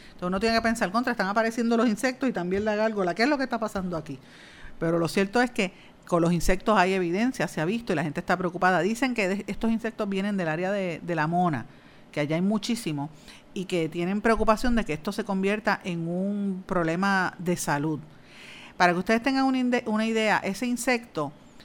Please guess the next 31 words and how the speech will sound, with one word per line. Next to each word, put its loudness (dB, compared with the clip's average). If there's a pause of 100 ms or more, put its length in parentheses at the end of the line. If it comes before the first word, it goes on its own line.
(180)
eh, -6 (120)
lo 2
ven, 2 (180)
es -4
en-, 0
endémico 0
de 0
muchas -6
partes 0
de -4
Centroamérica, -4
particularmente -4
México -2
y -4
algunos -2
países 0
de -4
Suramérica, -4 (420)
donde -2
se -2
calcula 2
que -4
hay -2
entre -2
ocho 0
a 0
once -2
millones 0
de -2
personas -4
afectadas, 2